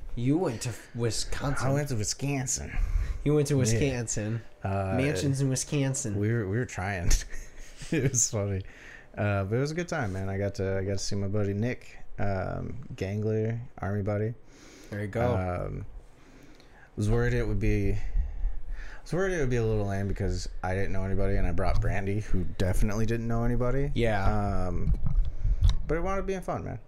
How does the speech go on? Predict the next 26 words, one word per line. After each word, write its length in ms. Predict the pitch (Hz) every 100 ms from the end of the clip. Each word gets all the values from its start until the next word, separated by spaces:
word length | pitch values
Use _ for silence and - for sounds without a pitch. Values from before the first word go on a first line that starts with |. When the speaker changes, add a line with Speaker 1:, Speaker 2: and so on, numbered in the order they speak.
| -
Speaker 2:
We 120 | 101
sat 240 | - 120
at, 200 | 117 - -
uh, 460 | 104 104 104 98 92
like, 160 | 92 -
this 200 | 95 -
really 160 | 110
far 240 | 104 110 101
table 360 | - 107 107
right 200 | 101 95
next 260 | 73 95 -
to 60 | 107
the 100 | 98
bar 260 | 98 113
because, 400 | 98 92 82 76 - - - - - - -
yeah. 240 | 92 117 - - - - -
Speaker 1:
Yeah. 240 | 123 113
Speaker 2:
Uh, 380 | 107 101 98 90
and 160 | - 104
then 140 | 110
everybody 420 | 95 107 123 123 120
that 180 | 110 -
sat 300 | 110 101 -
down 220 | 104 98
with 160 | 95 110
us 320 | 123 135 -